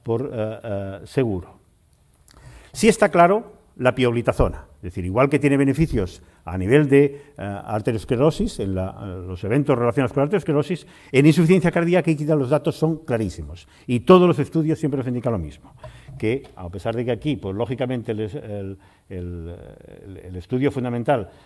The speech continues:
que es el Proactive, es el que se lleva el mayor peso, pero globalmente, y si, eh,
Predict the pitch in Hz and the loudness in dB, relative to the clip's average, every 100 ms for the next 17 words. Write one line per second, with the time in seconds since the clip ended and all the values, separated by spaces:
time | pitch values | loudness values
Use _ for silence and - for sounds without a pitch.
0 | - 117 107 127 104 123 139 - 135 110 | -20 -8 -6 -4 -4 0 -2 0 -4 -2
1 | 101 107 110 113 127 120 113 117 113 113 | -2 -4 -4 0 2 2 0 -2 -2 0
2 | 113 120 139 156 170 - - _ _ 202 | 0 0 0 0 -2 -6 -14 _ _ 8
3 | 214 214 160 190 180 170 170 185 170 147 | 8 6 4 6 6 6 6 4 2 2
4 | 139 | 0